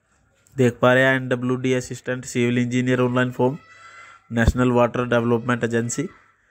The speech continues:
असिस्टेंट सिविल इंजीनियर की पोस्ट रहने वाली है साथियों। एडवर्टाइजमेंट नंबर नौ स्लैश दो हज़ार बाईस। इंपॉर्टेंट डेट में आप देख सकते हैं साथियों, फॉर्म स्टार्ट हुए हैं पाँच मार्च से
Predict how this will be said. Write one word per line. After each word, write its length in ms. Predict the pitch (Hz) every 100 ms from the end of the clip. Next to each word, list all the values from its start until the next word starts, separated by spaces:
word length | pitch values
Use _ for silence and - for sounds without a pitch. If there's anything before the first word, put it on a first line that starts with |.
| _ _ _ -
असिस्टेंट 500 | - - 131 - 143 139
सिविल 320 | - 135 135
इंजीनियर 420 | 135 131 135 131
की 140 | 131 131
पोस्ट 340 | - 120 -
रहने 200 | 127 123
वाली 240 | 123 127 131
है 80 |
साथियों। 360 | 131 135 127 160 - _ _ _ _ _ - - - _ _ - - -
एडवर्टाइजमेंट 1000 | - 120 123 _ 117 120 120 123 123 127 123
नंबर 340 | 123 131 135 135
नौ 400 | 127 131 135 139 -
स्लैश 300 | - 123 127
दो 140 | 123
हज़ार 200 | 117 117
बाईस। 380 | 117 131 180 - _ _ _ _ _ _ _
इंपॉर्टेंट 560 | 123 120 127 120 131 127
डेट 220 | 131 127
में 120 | 131
आप 100 | 131
देख 220 | 127 127 131
सकते 260 | 135 -
हैं 80 | 135
साथियों, 360 | 131 127 123 143
फॉर्म 320 | 139 131 135
स्टार्ट 380 | 135 - 123 123
हुए 200 | 131 123
हैं 140 | 127 147
पाँच 360 | - 131 127
मार्च 260 | 127 127 131
से 220 | - 175